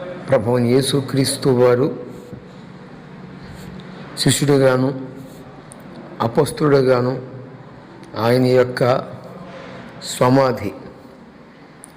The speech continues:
ఆనాడు యేసు ప్రభు వారి "నేను ఉన్నప్పుడు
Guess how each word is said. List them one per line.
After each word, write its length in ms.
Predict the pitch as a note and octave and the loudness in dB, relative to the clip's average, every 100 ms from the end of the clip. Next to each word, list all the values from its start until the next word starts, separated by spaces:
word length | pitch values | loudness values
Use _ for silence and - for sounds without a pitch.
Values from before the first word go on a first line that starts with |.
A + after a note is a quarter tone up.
| - - - - G#2+ | -20 -20 -20 -8 -2
ఆనాడు 380 | A2+ C3 C3+ C3+ C#3+ - - - - - - - - - - - - A2 | 2 4 2 0 -4 -10 -18 -20 -20 -20 -20 -20 -20 -20 -20 -20 -12 -4
యేసు 240 | B2 - C#3+ - | 0 2 2 2
ప్రభు 300 | B2 A#2 C3 | 2 4 6
వారి 320 | B2 A#2+ A#2+ G#2 - - - - - - - - A#2 | 6 6 4 0 -2 -10 -16 -20 -20 -20 -20 -4 2
"నేను 180 | B2+ C3 A#2+ | 4 4 4
ఉన్నప్పుడు 480 | B2+ C#3+ C3 D3+ C#3 | 4 4 4 4 4